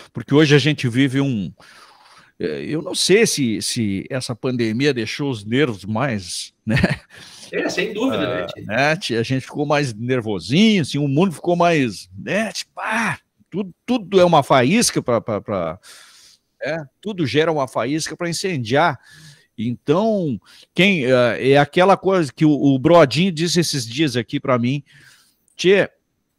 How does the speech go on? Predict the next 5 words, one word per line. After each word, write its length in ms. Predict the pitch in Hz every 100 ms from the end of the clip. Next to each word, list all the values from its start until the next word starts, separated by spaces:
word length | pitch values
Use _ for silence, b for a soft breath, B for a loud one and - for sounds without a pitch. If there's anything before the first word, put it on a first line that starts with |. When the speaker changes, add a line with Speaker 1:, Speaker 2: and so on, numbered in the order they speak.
| _ _
Speaker 1:
se 220 | - 165
tu 920 | 160 - 208 233 226 208 180 143 110 -
é, 640 | 143 151 156 143 131 117 -
é 120 | 156
Grêmio, 580 | 127 151 202 220 240 220